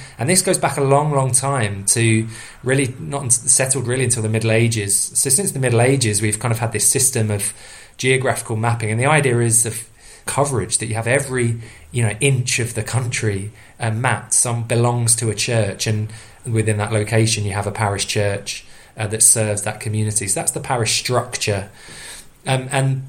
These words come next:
on the other hand, you sort of have what I would call the, the parish vocation. And the parish vocation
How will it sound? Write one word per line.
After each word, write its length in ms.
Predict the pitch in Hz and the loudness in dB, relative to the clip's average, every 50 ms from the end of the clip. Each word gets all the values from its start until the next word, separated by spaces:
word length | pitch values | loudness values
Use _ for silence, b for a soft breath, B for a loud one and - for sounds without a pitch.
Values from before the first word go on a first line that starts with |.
| - - | -10 -6
on 120 | - 143 143 | -4 -2 0
the 60 | 151 | 2
other 180 | 170 208 226 190 | 2 4 4 2
hand, 200 | 180 151 135 135 | 2 2 0 0
you 80 | 127 | 0
sort 220 | 123 - - 151 - | 0 0 0 0 -2
of 60 | - | 0
have 320 | 131 135 127 120 120 139 | 0 0 -2 -2 -6 -2
what 100 | 127 131 | 0 2
I 100 | 135 143 | 4 4
would 220 | 143 135 - - - | 2 2 -2 -4 -2
call 160 | - 127 117 | 0 0 2
the, 80 | 117 | 2
the 260 | 113 - - - - 113 | 0 -2 -4 -6 -6 -6
parish 380 | - - 135 127 123 120 113 | -2 0 0 2 2 2 2
vocation. 600 | - 117 113 110 113 127 131 131 131 - - 107 101 | 2 2 2 2 2 2 2 2 2 2 0 0 -2
And 80 | 107 | -2
the 80 | 107 - | -2 0
parish 260 | 143 160 170 160 - | 0 0 0 0 0
vocation 800 | - 110 107 - 117 117 120 117 - - 101 95 92 92 104 | 0 0 0 0 0 2 2 2 0 0 -2 -4 -6 -6 -8